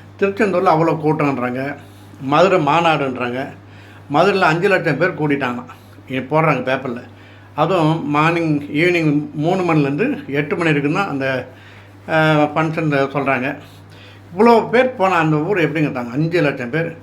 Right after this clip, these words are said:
இவ்வளோ பேருக்கும் சாப்பாடு எப்படி அரேஞ்ச் பண்றது? எல்லா மீதி வசதியெல்லாம் நீங்களே பாருங்களேன். அந்த ஹோட்டல் இது, அவங்க தங்குறது இடம், இது மாதிரி ஓவர் பல்கா போய் விடக்கூடாதுங்க.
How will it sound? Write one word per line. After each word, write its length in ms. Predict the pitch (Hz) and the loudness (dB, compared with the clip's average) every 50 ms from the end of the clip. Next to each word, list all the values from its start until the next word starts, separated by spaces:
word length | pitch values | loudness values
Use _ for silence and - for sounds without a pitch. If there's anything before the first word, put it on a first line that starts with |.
| - - - - - - - | -20 -20 -20 -20 -20 -12 -8
இவ்வளோ 340 | 139 156 190 202 190 180 165 | -4 2 4 4 4 4 4
பேருக்கும் 400 | 156 160 151 135 127 160 190 175 | 2 0 0 0 0 -4 -4 -2
சாப்பாடு 420 | - 165 165 175 170 175 156 151 | 0 2 2 2 2 0 2 2
எப்படி 220 | 139 135 127 143 135 | 0 0 0 -2 0
அரேஞ்ச் 260 | 139 143 135 123 127 | 0 -2 -4 -4 -6
பண்றது? 440 | 127 123 127 139 156 175 - - - - - - - - - - - - - | -8 -6 -4 -4 -4 -4 -4 -8 -12 -16 -18 -20 -20 -20 -20 -20 -14 -4 0
எல்லா 320 | 147 165 170 190 196 185 | 2 2 4 4 4 2
மீதி 280 | 180 180 185 196 185 175 | 2 0 -2 0 0 2
வசதியெல்லாம் 500 | 160 165 165 165 156 151 151 151 156 151 | 2 2 2 0 0 0 2 2 2 2
நீங்களே 240 | 147 143 143 143 | 2 2 2 0
பாருங்களேன். 360 | 139 131 127 120 131 147 139 - - - - - | 0 -2 -6 -4 -4 -6 -6 -6 -10 -16 -14 -10
அந்த 500 | 165 165 156 151 147 143 139 139 139 139 139 - - - - | -6 -4 -4 -2 -2 0 0 0 -2 -2 -6 -12 -16 -8 -2
ஹோட்டல் 300 | 151 156 160 156 156 143 | 0 0 0 0 -2 -2
இது, 380 | 143 139 135 151 156 160 160 156 156 - - - | -2 0 0 0 0 -2 -4 -6 -8 -12 -10 -6
அவங்க 360 | 147 147 151 139 143 147 139 | -2 -2 -2 -2 0 0 0
தங்குறது 240 | 151 156 160 147 127 | 0 0 -2 -2 -2
இடம், 400 | 139 131 131 135 143 143 143 147 - - - - - - - - - - - - - | -2 -2 -2 -2 -2 -4 -6 -8 -16 -20 -20 -20 -20 -20 -20 -20 -20 -20 -20 -16 -10
இது 100 | - 151 | -6 -2
மாதிரி 200 | 190 220 208 185 | 0 2 2 4
ஓவர் 340 | 165 165 175 180 196 202 160 | 4 4 4 6 4 4 2
பல்கா 380 | 151 160 156 160 - 190 - - | 2 0 0 2 0 0 0 0
போய் 120 | 165 151 | 0 0
விடக்கூடாதுங்க. 520 | 139 147 147 135 127 127 123 120 117 120 | 2 2 0 0 0 -2 -2 -4 -6 -12